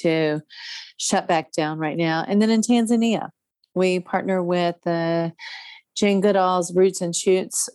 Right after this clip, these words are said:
organization in Tanzania and several different programs there. So it's a really big world, and we partner in places where we have a connection specifically to a culture keeper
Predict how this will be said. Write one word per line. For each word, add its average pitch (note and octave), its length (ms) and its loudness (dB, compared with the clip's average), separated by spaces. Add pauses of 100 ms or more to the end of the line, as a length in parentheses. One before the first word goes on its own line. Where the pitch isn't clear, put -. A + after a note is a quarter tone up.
organization F3+ 840 0
in E3+ 160 -2
Tanzania E3+ 840 2 (120)
and E3 360 0
several E3+ 340 0
different E3 320 -4
programs D#3+ 480 -2
there. E3+ 400 -2 (920)
So G3+ 720 0 (320)
it's A3+ 220 -2
a G#3 320 0
really F#3+ 580 2
big G#3+ 240 0
world, F#3+ 500 0 (180)
and F3+ 720 -2
we F#3 420 0
partner A#3 520 0
in G3 260 0
places F#3 640 2
where E3+ 220 2
we F3 180 2
have F3+ 180 -2
a F3 60 -2
connection F3 640 -2
specifically F3+ 680 0
to F3+ 180 4
a F3 80 2
culture D#3+ 340 -2
keeper F#3 460 -2